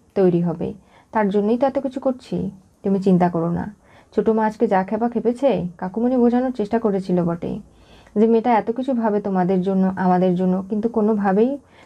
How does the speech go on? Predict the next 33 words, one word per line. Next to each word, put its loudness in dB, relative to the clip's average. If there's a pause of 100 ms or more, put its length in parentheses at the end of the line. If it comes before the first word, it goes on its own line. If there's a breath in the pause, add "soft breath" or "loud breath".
কাকিমণি 0
সেটা 0
মানতে 2
রাজি -2
নয়। -4 (420 loud breath)
উল্টে 4
রানীকেই 2
বারবার 2
ভুল -2
বুঝে 0
যাচ্ছে। -6
রানীর 0
দুঃখ 0 (100)
একটাই 0 (500 soft breath)
যে 4
বাইরের 2
মানুষরা -4
রানীকে -2
আপন -4
করে 0
নেয়, 0
ভালো 0
বলে, 0 (340 soft breath)
বুদ্ধিমতী 2
বলে, 0
সেখানে -6
তার -6
শাশুড়ি -2
মা 0
কোনোভাবেই 2
রানীকে -2
মানে -6
না। -10